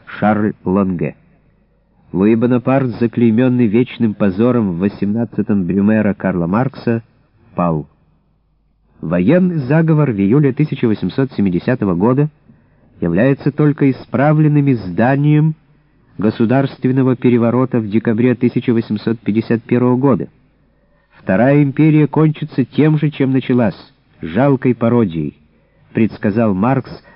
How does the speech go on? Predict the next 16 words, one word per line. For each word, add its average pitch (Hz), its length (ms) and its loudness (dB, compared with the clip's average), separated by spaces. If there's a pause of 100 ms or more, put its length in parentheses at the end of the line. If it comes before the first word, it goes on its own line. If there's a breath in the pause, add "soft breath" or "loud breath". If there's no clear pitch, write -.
в 80 80 -12
воззвании 110 640 0
Интернационала 101 880 -2 (180 loud breath)
о 98 120 -2
франко-прусской 104 840 -2
войне. 82 420 -4 (2000)
Почти 101 400 2
два 127 320 2
десятилетия 131 880 2
жестокий 110 640 0
узурпатор, 110 800 0 (200)
юркий 123 460 0
авантюрист 120 720 2
и 117 60 4
хищный 120 520 0
казнократ 107 800 -2